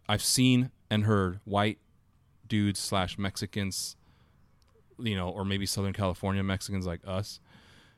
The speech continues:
like, try to make reggae, and then they try to do the accent, and it's bad. Like,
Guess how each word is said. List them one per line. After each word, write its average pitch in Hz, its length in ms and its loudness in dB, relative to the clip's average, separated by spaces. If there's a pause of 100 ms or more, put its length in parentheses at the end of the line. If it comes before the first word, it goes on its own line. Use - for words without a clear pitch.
(280)
like, 104 220 4
try 117 280 6
to 113 60 6
make 107 160 4
reggae, 98 520 4
and 104 220 2
then 95 140 2
they 95 100 2
try 107 280 4
to 107 80 8
do 107 140 6
the 95 120 4
accent, 92 480 0
and 98 140 2
it's - 160 0
bad. 147 460 4
Like, 87 340 -2